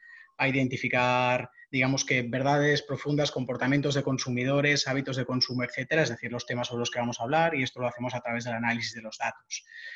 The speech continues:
Por otro lado, como, como comentabas, ¿no, Francis? Eh, tengo una vinculación con esade, soy profesor del, del Departamento de Dirección de Marketing desde hace ya bastantes años, dirijo un programa que se llama Marketing Intelligence y, y Consumer Insights, en definitiva, como os decía,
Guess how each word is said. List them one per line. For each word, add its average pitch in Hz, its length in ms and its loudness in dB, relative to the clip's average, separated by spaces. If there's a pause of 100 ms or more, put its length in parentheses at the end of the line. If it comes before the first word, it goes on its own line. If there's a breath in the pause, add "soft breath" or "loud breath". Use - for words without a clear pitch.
(460 loud breath)
Por 160 160 4
otro 190 140 6
lado, 190 300 8
como, 127 320 2
como 123 220 0
comentabas, 123 640 2
¿no, 131 100 -2
Francis? 131 540 0
Eh, 120 220 0
tengo 131 180 0
una 131 140 2
vinculación 123 440 -2
con 123 140 -2
esade, 160 320 4
soy 151 140 0
profesor 123 400 -8
del, 117 400 -2
del 127 100 -4
Departamento 127 480 -2
de 131 60 -2
Dirección 123 340 -4
de 123 80 -2
Marketing 156 480 0
desde 120 160 -4
hace 120 180 -6
ya 117 120 0
bastantes 117 420 -6
años, 180 580 2
dirijo 135 360 -2
un 127 160 -2
programa 131 560 0
que 123 80 -6
se - 100 -4
llama 123 140 -2
Marketing 123 380 -2
Intelligence 123 600 -4
y, 117 260 -2
y 131 100 -10
Consumer 127 420 -4
Insights, 175 580 0
en 113 60 -4
definitiva, 117 760 -4
como 123 140 -6
os 120 80 -6
decía, 120 460 -2